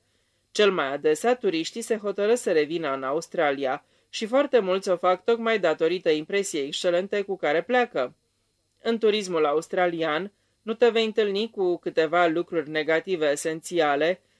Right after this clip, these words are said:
care, din păcate, se întâlnesc în mai multe alte țări, ceea ce, până la urmă, îndepărtează oamenii de gândul și intenția de a reveni.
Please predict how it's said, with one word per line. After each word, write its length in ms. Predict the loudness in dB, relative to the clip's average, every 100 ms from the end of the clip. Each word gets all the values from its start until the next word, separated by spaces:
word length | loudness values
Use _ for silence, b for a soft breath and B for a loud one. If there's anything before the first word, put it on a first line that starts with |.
| _
care, 240 | 2 2
din 180 | 2 -2
păcate, 520 | -4 0 0 2 2
se 200 | 0 0
întâlnesc 600 | -2 0 0 0 -2 -2 -4
în 120 | -2
mai 160 | -4
multe 440 | -4 -4 0 2 2
alte 360 | 2 0 0 -4
țări, 420 | 0 2 2 -2 _ _ _ _
ceea 280 | 0 2 4
ce, 340 | 2 0 0 0
până 480 | -2 0 0 -2 -4
la 200 | -6 0
urmă, 440 | 2 0 0 -2 -2
îndepărtează 760 | -2 -4 -2 -4 -2 -2 2
oamenii 360 | 4 4 0 0
de 140 | 0
gândul 360 | 0 -2 -2 -4
și 160 | -4 -8
intenția 520 | -6 -4 -4 -2 -2
de 80 | 0
a 80 |
reveni. 540 | -2 -2 -2 -4 -10